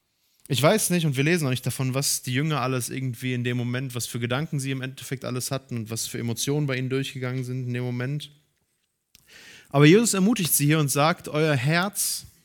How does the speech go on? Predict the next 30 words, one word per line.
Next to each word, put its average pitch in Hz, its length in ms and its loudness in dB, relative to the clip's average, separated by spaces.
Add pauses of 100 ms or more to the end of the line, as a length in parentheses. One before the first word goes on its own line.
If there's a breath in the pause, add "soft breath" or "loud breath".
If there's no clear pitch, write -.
werde 151 440 2
nicht 156 300 -4
bestürzt.“ - 840 -8 (1700)
Euer 127 200 2
innerer 180 320 0
Mensch 170 640 0
soll 131 260 -2
im 143 100 -4
Endeffekt 147 400 -4
nicht 139 140 -6
zusammenfallen, 110 800 -6 (640)
nachdem 113 320 -6
ich 104 140 -6
weg 104 240 -10
bin, 107 240 -12 (460 soft breath)
sondern 143 320 0
ihr 151 100 0
sollt 151 400 -2
standhaft 175 560 -2
bleiben 104 460 -8 (200)
in 117 120 -8
dem, 113 280 -6
in 113 320 -8
dem, 117 280 -4
was 117 180 -8
ihr 107 60 -8
seid, 110 320 -4
in 120 40 -10
eurem 117 240 -2
Glauben 127 500 -6